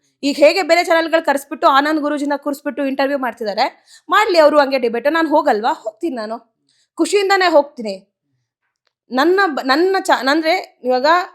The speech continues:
ಆ, ದಿವ್ಯಾ ವಸಂತಂದು ಗ್ಯಾಂಗು ಇದನ್ನೇ ಕೆಲ್ಸ ಮಾಡೋದು ಅಂತ ಆಗ್ಬಿಡತ್ತೆ. ನಾನು ಹಂಗ್ ಮಾಡೋಳಲ್ಲ.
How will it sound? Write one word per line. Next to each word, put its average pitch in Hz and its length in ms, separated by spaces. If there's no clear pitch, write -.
ಆ, - 40
ದಿವ್ಯಾ 269 260
ವಸಂತಂದು 302 840
ಗ್ಯಾಂಗು 277 560
ಇದನ್ನೇ 302 480
ಕೆಲ್ಸ 302 320
ಮಾಡೋದು 311 360
ಅಂತ 320 180
ಆಗ್ಬಿಡತ್ತೆ. 277 420
ನಾನು 311 200
ಹಂಗ್ 311 140
ಮಾಡೋಳಲ್ಲ. 254 460